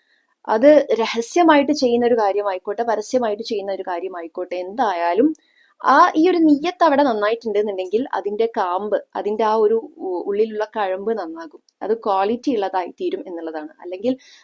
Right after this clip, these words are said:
വേറെ ആർക്കോ വേണ്ടിയിട്ട്, അല്ലെങ്കിൽ വേറെ ആരെങ്കിലും കാണാൻ വേണ്ടിയിട്ട്, അല്ലെങ്കിൽ എന്തിലെങ്കിലും പേരിനോ പ്രശസ്തിക്കോ വേണ്ടി ചെയ്യുമ്പോൾ അതവിടെ കിട്ടും എന്നല്ലാതെ നാളെ പരലോകത്തേക്ക് കൊണ്ടുപോകാൻ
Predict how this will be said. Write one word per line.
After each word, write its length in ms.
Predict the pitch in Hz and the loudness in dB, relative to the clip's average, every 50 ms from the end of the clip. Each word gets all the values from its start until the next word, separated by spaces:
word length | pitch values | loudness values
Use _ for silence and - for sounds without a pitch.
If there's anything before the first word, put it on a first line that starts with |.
| _ | _
വേറെ 200 | 190 202 214 240 | 2 4 6 6
ആർക്കോ 280 | 247 240 254 247 294 311 | 6 4 4 4 4 6
വേണ്ടിയിട്ട്, 400 | 302 277 233 220 208 214 208 - 208 | 6 6 4 4 0 -2 -2 0 -2
അല്ലെങ്കിൽ 260 | 185 190 185 220 226 | -2 0 -2 -4 -2
വേറെ 240 | 208 190 180 196 208 | 0 0 2 4 4
ആരെങ്കിലും 340 | 208 208 208 226 233 254 262 | 2 2 0 -2 -4 -4 -2
കാണാൻ 360 | 247 202 190 190 208 233 254 240 | -4 -6 -4 -4 -2 0 0 0
വേണ്ടിയിട്ട്, 440 | 208 190 180 180 180 180 - 175 170 - - _ _ _ | 0 -4 -4 -6 -8 -4 -4 -4 -4 -4 -12 _ _ _
അല്ലെങ്കിൽ 300 | - 196 202 208 240 240 233 | -4 -2 -2 0 2 2 2
എന്തിലെങ്കിലും 520 | 214 202 226 226 247 247 247 269 294 285 | 2 2 2 2 2 2 2 0 0 0
പേരിനോ 400 | - 262 233 226 214 240 247 262 | 4 4 4 6 6 4 0 0
പ്രശസ്തിക്കോ 640 | 269 262 226 - - 233 - - 277 269 277 294 311 | 0 -2 -4 -4 -6 -8 -4 -4 -4 0 4 4 4
വേണ്ടി 260 | 320 285 247 240 233 294 | 6 4 2 2 0 -2
ചെയ്യുമ്പോൾ 520 | 302 277 247 208 220 262 254 233 196 - 294 - | 0 0 0 0 0 0 2 2 0 0 -2 -6
അതവിടെ 360 | 180 180 190 233 233 240 277 | -8 -2 0 0 0 0 -2
കിട്ടും 360 | 269 - 247 - _ 262 277 285 | -4 -4 -8 -2 _ -2 -2 -2
എന്നല്ലാതെ 580 | - 208 208 214 208 196 196 202 208 190 175 180 - _ - _ _ - | -4 -4 -2 -2 0 0 2 0 0 0 -2 -4 -6 _ -20 _ _ -12
നാളെ 260 | 180 180 170 180 208 262 - _ _ _ _ - | -8 -4 -4 -4 -4 -4 -8 _ _ _ _ -8
പരലോകത്തേക്ക് 720 | 196 185 180 180 190 202 208 220 226 - 233 226 233 262 254 | -4 -2 0 2 4 4 4 2 0 2 0 0 0 0 -4
കൊണ്ടുപോകാൻ 500 | 247 214 196 185 190 190 190 190 190 240 | -4 -4 -6 -4 -4 -2 0 0 0 0